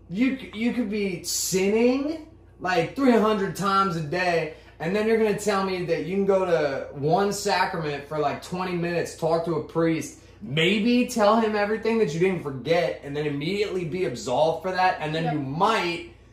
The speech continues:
Speaker 1: go to heaven. But even if you don't go to heaven, you might go to purgatory,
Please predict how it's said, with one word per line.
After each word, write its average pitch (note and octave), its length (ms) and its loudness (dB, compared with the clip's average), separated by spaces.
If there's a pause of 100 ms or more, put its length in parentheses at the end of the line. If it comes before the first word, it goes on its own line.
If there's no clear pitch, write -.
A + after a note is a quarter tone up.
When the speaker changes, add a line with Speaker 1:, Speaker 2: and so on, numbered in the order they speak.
(360)
Speaker 1:
go F#3 200 6
to D3+ 100 4
heaven. F#3 460 4
But E3+ 100 6
even E4 240 6 (140)
if D4+ 80 -2
you A3 80 0
don't D#4+ 260 6
go B3 80 -2
to G3 80 0
heaven, F3+ 220 0
you D#3+ 80 -4
might F#3+ 640 -2
go G3+ 160 2
to F#3 60 0
purgatory, F#3 920 2